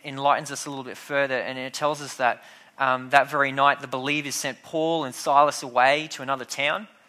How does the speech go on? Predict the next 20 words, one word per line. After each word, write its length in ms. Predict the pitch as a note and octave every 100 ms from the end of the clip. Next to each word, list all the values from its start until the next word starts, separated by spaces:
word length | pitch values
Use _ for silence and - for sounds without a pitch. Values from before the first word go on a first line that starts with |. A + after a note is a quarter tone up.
| _ _ _
presumably 640 | E3+ D#3 D#3 A3 A#3+ F3+ D3+
because 300 | D3 D#3+ D3
they 100 | C#3
were 60 |
worried 320 | C3+ C#3 D3 C#3+
about 260 | C3 -
Paul 160 | - C3+
and 80 | -
Silas's 420 | B2 A#2+ - A#2
safety 540 | - B2+ B2 A#2 A#2 _ _ _
and 220 | D3+ D#3+ C#3
their 140 | B2
own. 180 | C#3 - - _ _ _ _ _ _ _ _ _ _
And 80 | B2+
so 100 | C#3
they 100 | C3
sent 280 | - D#3 -
them 120 | C3
away. 440 | B2+ B2+ A2+ - _ _ _
So 300 | - B2